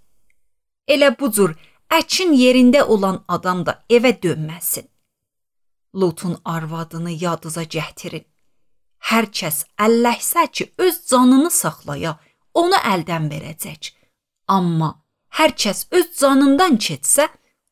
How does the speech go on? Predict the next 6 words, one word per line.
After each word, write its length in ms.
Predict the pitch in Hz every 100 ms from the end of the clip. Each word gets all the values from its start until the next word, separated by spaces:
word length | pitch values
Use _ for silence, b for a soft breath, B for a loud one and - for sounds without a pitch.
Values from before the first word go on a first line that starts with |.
| -
onu 260 | 302 339
saxlayacaq. 1000 | 339 - 156 - 156 - - - 147 _ _ _ _ _ _ _ _ _ _ _ _ _ _ _ _ _ _
Sizə 340 | - 349 359 349
deyirəm, 640 | 285 233 254 220 208 202
o 140 | 214
gecədə 800 | 208 170 165 156 180 165 - 156